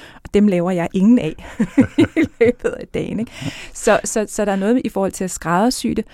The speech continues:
Og så vil jeg også sige, der hvor jeg synes, skoen virkelig trykker, det er jo så, så får man så de her svar, og så skal der gøres et eller andet, hvis der er noget, et problem, ikke? Og jeg har været på, på virksomheder, hvor der har været problemer,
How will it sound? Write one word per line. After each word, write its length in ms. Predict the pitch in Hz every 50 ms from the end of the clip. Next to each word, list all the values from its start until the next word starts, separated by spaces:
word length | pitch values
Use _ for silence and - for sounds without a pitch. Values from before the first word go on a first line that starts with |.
| - - - - - - _ _ _ -
Og 100 | 170 -
så 120 | - 185
vil 80 | 180 185
jeg 80 | 170
også 200 | 160 175 170 -
sige, 180 | - 185 180 180
der 180 | - - -
hvor 100 | - -
jeg 120 | - 170 170
synes, 200 | - - 175 -
skoen 420 | - - - 165 - 165 170 160 -
virkelig 360 | - 185 196 196 - 214 190
trykker, 360 | - - - 151 143 135 -
det 200 | - - - 175
er 60 | 165 160
jo 100 | 170 170
så, 200 | - - 175 165
så 140 | - -
får 300 | 226 - - - 190 - -
man 140 | 220 208 202
så 120 | - 190
de 160 | 175 - 170 156
her 120 | 160 -
svar, 440 | - - - - 151 180 - - - - _ - _ _ _ _ _ _ _ _ _ _ _ _ _ -
og 120 | 180 -
så 100 | - 190
skal 220 | 170 - - 196
der 60 | 190 196 - -
gøres 420 | 143 131 - - - - - -
et 80 | 160 156
eller 140 | 160 147
andet, 220 | 135 139 151 165 170 -
hvis 160 | 170 147 -
der 120 | - 160
er 80 | 151 143
noget, 320 | 139 131 131 139 147 151 _ _ -
et 140 | 175 -
problem, 420 | - - 156 - 156 139 - - -
ikke? 160 | 214 - 180
Og 60 | 185
jeg 140 | 185 214 233
har 360 | 233 - 226 208 - - - 202
været 320 | 196 185 170 180 190 196
på, 320 | - - 190 180 175 170 175
på 100 | - -
virksomheder, 560 | 170 180 185 190 - - 202 196 202 180 170
hvor 160 | 170 - 165 165
der 60 | 170
har 160 | 170 180 170
været 180 | 165 156 151 -
problemer, 460 | - 160 - 196 214 - 220 -